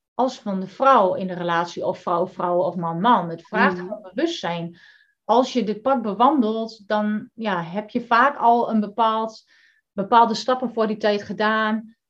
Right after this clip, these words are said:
Speaker 1: aan persoonlijke ontwikkeling, aan groei. Eh, want wat ik wel merk is dat dit een soort van het laatste stuk is of zo. Want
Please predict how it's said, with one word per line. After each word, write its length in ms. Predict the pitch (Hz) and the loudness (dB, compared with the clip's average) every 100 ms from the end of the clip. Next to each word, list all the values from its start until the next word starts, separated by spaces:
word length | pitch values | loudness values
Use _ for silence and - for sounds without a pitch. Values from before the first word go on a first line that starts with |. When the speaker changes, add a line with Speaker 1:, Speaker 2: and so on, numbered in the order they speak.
| _ | _
Speaker 1:
aan 300 | 214 202 202 | -2 -2 -2
persoonlijke 420 | 202 - 285 277 | -6 -2 -2 0
ontwikkeling, 680 | 233 196 214 214 202 190 196 | 0 0 -2 -2 -4 -2 -4
aan 140 | - 202 | -6 -8
groei. 680 | - 233 269 302 330 339 _ _ _ _ | -6 0 0 2 0 -2 _ _ _ _
Eh, 220 | 202 196 | -6 -2
want 180 | 196 190 | -2 0
wat 120 | 208 | -2
ik 100 | 196 | -2
wel 240 | 185 214 220 | 0 2 2
merk 400 | 196 226 269 262 | 0 0 -2 -6
is 240 | 226 196 | -8 -6
dat 200 | 220 226 | -4 -4
dit 160 | 247 233 | -6 -8
een 100 | 208 | -8
soort 320 | - 233 233 | -6 -6 -4
van 480 | 220 208 208 214 - _ _ _ _ _ | -4 -2 -2 -4 -10 _ _ _ _ _
het 160 | 185 | -12
laatste 640 | 180 190 233 311 - - 202 | -6 0 0 0 -4 -14 -14
stuk 380 | - - 339 | -14 -8 -6
is 240 | 403 370 320 | -4 -4 -4
of 180 | 302 - | -6 -2
zo. 420 | 294 302 359 359 | 2 4 4 4
Want 280 | 262 240 | 0 -2